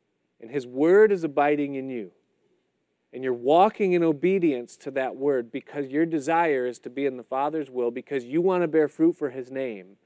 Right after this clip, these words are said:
and you want to bring him the most glory by bearing fruit that he produces in your life, there's no greater joy than that. That's life.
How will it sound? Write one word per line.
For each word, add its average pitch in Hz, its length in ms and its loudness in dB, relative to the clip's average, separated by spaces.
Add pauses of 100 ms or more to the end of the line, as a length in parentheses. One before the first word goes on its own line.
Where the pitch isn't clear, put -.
(420)
and 110 80 -20
you 120 80 -10
want 151 140 -2
to 147 40 0
bring 156 240 0
him 143 160 -10
the 123 80 -6
most 151 500 0
glory 165 580 2
by 123 180 0
bearing 156 400 4
fruit 139 600 4
that 127 140 -2
he 165 220 0
produces 196 720 2
in 139 120 -2
your 135 160 -2
life, 113 480 -6 (680)
there's 117 140 -16
no 143 140 -6
greater 147 320 -4
joy 147 260 -6
than 95 220 -16
that. 87 160 -20 (760)
That's 127 280 -8
life. - 480 -8